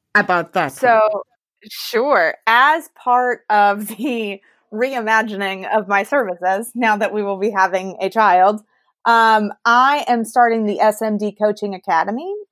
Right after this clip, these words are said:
Speaker 2: which is a really low cost way to get the information that you need in the sales world. Um, basically, you can check it out at my website, but for, uh, fifty dollars a month, you're gonna be able to get not only group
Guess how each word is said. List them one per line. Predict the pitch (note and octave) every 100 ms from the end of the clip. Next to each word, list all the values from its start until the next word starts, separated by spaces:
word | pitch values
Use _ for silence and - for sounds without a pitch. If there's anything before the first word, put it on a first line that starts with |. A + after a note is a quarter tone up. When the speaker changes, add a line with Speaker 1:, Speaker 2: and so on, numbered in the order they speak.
| _
Speaker 2:
which | G#3 G#3+ G#3 -
is | - G#3 G3 F#3+ -
a | G3+
really | F#3 A3 A#3 B3
low | G#3+ G#3 G#3+
cost | G#3 G3+ G3 -
way | G#3 F#3+ F#3+
to | -
get | G3+ G3
the | F#3+
information | G#3 G#3 G3+ G3 G3 G3
that | F#3+
you | G3
need | F#3+ F#3+ F#3
in | - F3+
the |
sales | F3+ F3 D#3 F3
world. | - - - _ _ _ _ -
Um, | G3 G3 F#3+
basically, | A3 A3 - A#3
you | G#3+
can | G#3
check | G#3 G3
it |
out | G3
at | F#3
my | F#3
website, | G3+ A#3 - A#3 A3 -
but | G3+ F#3+ - -
for, | G#3 G3 G3 G3 - _ _ _ _
uh, | G3+ G3
fifty | F#3+ B3 C4
dollars | A3+ G#3+ G3+
a |
month, | G#3 G3+ G3+
you're | F#3+ G3+
gonna | G3+ G3+
be | G3 G3
able | F#3+ G3
to | G3+
get | F#3+ F#3+ F#3 E3+ - _ _ _ _
not | G3 G#3+ A3+
only | B3 B3 A#3+ A#3 A#3 A3+ A3+ _ -
group | G#3+ A#3 C4+ -